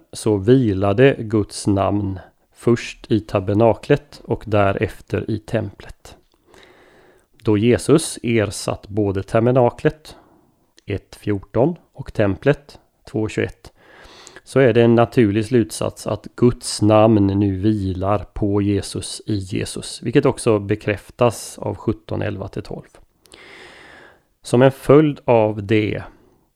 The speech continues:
så är det Jesus som person som uppenbarar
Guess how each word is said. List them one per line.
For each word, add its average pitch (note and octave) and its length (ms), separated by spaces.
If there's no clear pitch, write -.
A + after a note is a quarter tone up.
så A#2 280
är G2+ 180
det G2+ 180
Jesus - 520
som G2+ 200
person A2 720
som - 260
uppenbarar - 960